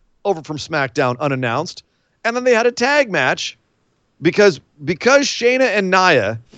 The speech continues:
are out and Riot Squad was not able to def-, to, to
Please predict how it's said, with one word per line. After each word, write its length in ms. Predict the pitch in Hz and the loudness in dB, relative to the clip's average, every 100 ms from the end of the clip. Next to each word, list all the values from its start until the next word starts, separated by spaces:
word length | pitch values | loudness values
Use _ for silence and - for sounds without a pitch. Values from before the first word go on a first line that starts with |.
| - | 0
are 240 | 156 190 147 | 4 4 4
out 380 | 147 107 - - _ _ _ _ _ | 0 -2 -8 -18 _ _ _ _ _
and 200 | 139 143 | -6 -2
Riot 240 | 156 202 214 | 2 2 0
Squad 300 | - 185 170 | 0 0 2
was 120 | 127 | 0
not 220 | 143 165 165 | 0 0 0
able 260 | 156 143 143 | 0 2 0
to 200 | - 135 | -2 -4
def-, 320 | 120 - - - | -4 -8 -18 -2
to, 200 | 135 123 | 2 2
to 420 | 123 123 117 | 2 4 4